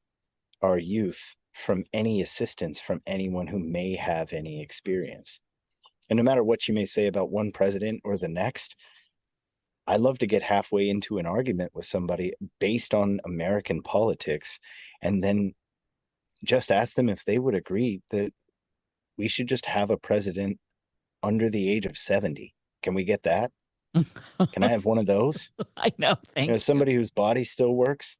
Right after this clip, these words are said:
Speaker 1: somebody who's not on more pharmaceuticals
Speaker 2: <laughs>
Speaker 1: than your great grandma. And the
Speaker 2: <laughs>
Speaker 1: second thing I asked them is,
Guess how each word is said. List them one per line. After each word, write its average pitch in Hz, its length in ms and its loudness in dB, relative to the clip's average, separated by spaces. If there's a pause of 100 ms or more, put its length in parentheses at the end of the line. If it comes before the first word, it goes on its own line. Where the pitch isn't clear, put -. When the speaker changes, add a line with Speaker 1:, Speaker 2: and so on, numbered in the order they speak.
Speaker 1:
somebody 117 420 0
who's 104 200 -6
not 104 260 2
on 110 160 2
more 104 260 2
pharmaceuticals 113 1080 0 (320)
Speaker 2:
<laughs> - 520 -6
Speaker 1:
than 208 240 0
your 110 120 -2
great 113 240 2
grandma. 131 360 2 (1900)
And 117 140 2
the 107 60 2
Speaker 2:
<laughs> - 160 2
Speaker 1:
second 135 260 2
thing 113 180 2
I 98 120 4
asked 117 360 2
them 160 160 2
is, 104 260 -2